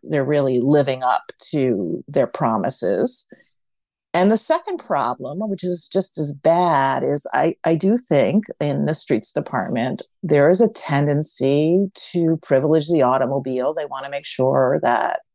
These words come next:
cars flow. And so,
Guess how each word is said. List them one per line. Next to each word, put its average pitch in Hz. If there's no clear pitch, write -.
cars 131
flow. 127
And 156
so, 170